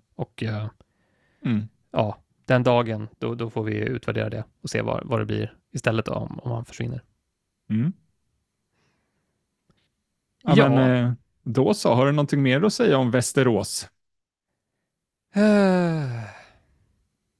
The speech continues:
Speaker 1: nej. Jag tror inte det.
Speaker 2: Nej.
Speaker 1: Jag
Speaker 2: Det
Speaker 1: får bara en k-, känsla av att det kommer bli, eh, ganska öppna, svängiga matcher när de är med och spelar. Eh,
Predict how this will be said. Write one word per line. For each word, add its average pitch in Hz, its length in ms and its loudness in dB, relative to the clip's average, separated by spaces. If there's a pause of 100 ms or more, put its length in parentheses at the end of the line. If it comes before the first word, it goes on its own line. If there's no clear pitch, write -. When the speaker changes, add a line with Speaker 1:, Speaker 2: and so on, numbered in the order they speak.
Speaker 1:
nej. 135 540 -2 (920)
Jag 143 180 0
tror 120 200 0
inte 117 140 -8
det. 107 160 -8 (560)
Speaker 2:
Nej. 117 340 0 (260)
Speaker 1:
Jag 147 200 6
Speaker 2:
Det 147 60 4
Speaker 1:
får 139 80 4
bara 131 180 4
en 131 60 -4
k-, - 260 -20
känsla 156 480 -4
av 117 100 0
att 110 60 -2
det 113 60 -6
kommer 113 180 -4
bli, 107 440 -8 (460)
eh, - 80 -18 (240)
ganska 139 280 0
öppna, - 280 -4
svängiga 117 340 -2
matcher 135 420 -2 (240)
när 139 140 2
de 113 160 2
är 113 140 -4
med 113 220 -8 (280)
och - 60 -20
spelar. - 220 -6
Eh, 120 60 -12